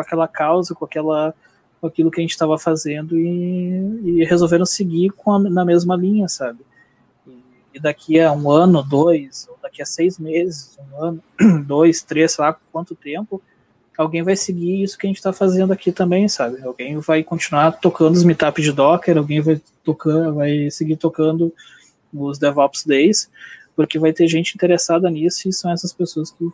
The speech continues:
fazem diferença pra gente, sabe? São essas pessoas que a gente dá atenção, <laughs> que nem tu falou, exatamente isso que tu falou, né?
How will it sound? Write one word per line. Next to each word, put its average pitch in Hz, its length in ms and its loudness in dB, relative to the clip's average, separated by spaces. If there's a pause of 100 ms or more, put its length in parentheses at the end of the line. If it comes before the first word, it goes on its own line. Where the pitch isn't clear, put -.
fazem 160 300 -4
diferença 165 420 -6
pra 170 200 0
gente, 175 380 -4
sabe? 123 220 -16 (160)
São 131 160 -16
essas - 160 -14
pessoas 156 300 -4
que 175 80 0
a - 20 2
gente 165 140 -4
dá 160 100 4
atenção, 160 500 2 (160)
<laughs> - 460 -2
que 180 80 2
nem 160 100 2
tu - 80 -6
falou, 175 380 2
exatamente 156 500 -2
isso 156 120 -14
que - 80 -20
tu - 100 -20
falou, 147 320 -12
né? 135 80 -20